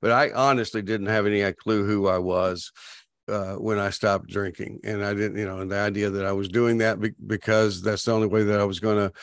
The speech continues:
um, the only way Dee Dee wasn't gonna kick me out. And, uh, and I also knew because I, you know,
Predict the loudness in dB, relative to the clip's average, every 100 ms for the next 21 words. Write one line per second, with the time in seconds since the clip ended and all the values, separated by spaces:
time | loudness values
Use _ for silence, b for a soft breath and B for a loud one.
0 | B B B -2 2 2 0 -4 -12 _
1 | _ _ _ _ _ _ _ _ _ -14
2 | -2 2 4 4 4 4 4 4 4 4
3 | 2 0 -4 -4 -4 -4 -4 -4 -4 -4
4 | -8 -8 -6 -6 -6 -6 -6 -8 -12 _
5 | -6 0 2 2 2 2 2 0 -2 -2
6 | 0 0 -4 -8 -8 -6